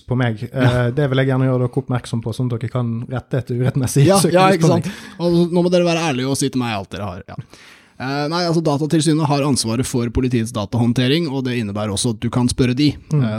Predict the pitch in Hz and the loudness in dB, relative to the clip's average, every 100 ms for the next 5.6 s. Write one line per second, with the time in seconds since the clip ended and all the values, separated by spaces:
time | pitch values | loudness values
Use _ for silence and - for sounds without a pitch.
0 | 113 120 110 113 131 139 110 117 123 123 | -4 -4 -4 -2 0 2 0 -2 -2 0
1 | 127 135 143 104 156 170 131 127 127 98 | 0 2 0 2 2 0 -2 -6 -6 -8
2 | 113 110 110 - - 110 113 107 101 117 | -6 -6 -6 -8 -8 -8 -6 -4 -4 -4
3 | 120 127 127 131 151 - 117 127 110 117 | -2 -2 0 0 -2 -2 0 0 0 -2
4 | 127 151 143 - 113 117 98 104 113 113 | 2 2 0 -4 -8 -6 -6 -6 -4 -4
5 | 95 101 101 107 98 113 | -4 -6 -6 -4 -4 -4